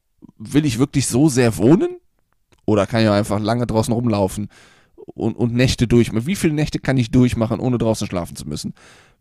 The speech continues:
Dass ich nicht irgendwo wohnen muss für teuer Geld. Das sind die Fragen, die man sich stellt. Äh, dass da teilweise, äh, boah, da sind teilweise Kaltmieten, da denkst du dir, ja gut, dann friere ich halt, kein Problem. Ich brauch kein Warm, nö,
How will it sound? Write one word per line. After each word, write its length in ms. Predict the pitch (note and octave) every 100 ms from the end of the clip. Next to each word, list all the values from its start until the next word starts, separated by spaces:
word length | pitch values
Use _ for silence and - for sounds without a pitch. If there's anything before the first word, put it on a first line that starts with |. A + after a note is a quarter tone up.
| - -
Dass 260 | - A2+ F#2+
ich 140 | G2+
nicht 240 | G#2+ -
irgendwo 240 | A2 A2+ A2
wohnen 240 | D3+ A#2+
muss 200 | D2+ -
für 320 | - F2 C#2+ - -
teuer 260 | A2 F2
Geld. 300 | D2 D2 C#2 - - - - -
Das 160 | A#2+ A#2
sind 80 |
die 80 | B2+
Fragen, 220 | A2+ A#2+
die 60 | A#2
man 140 | A2+
sich 140 | A2 A2+
stellt. 340 | A#2 D#2+ - _ _ _ _ _ _ _ _
Äh, 60 | - - - - -
dass 220 | - G#2+
da 120 | A#2
teilweise, 560 | G2 A2+ A2 G#2+ G#2 D#2
äh, 140 | -
boah, 280 | - - - - - - _ _ _ _
da 100 | - F#2
sind 160 | C3+ C3
teilweise 260 | C3 A2+
Kaltmieten, 640 | - - D3 - A2 G#2+ A2
da 100 | A2
denkst 220 | A2 -
du 40 |
dir, 120 | A2+ G2+
ja 120 | B2+
gut, 160 | B2+
dann 100 | A#2
friere 240 | G#2 A2+ F2+
ich 120 | -
halt, 260 | E2 - -
kein 200 | - G2+
Problem. 360 | F2+ E2 C#2+ - _ _ _ _
Ich 160 | A2+ -
brauch 200 | A2 G#2+
kein 200 | G2+ F2+
Warm, 300 | F#2 F2+ - _
nö, 120 | -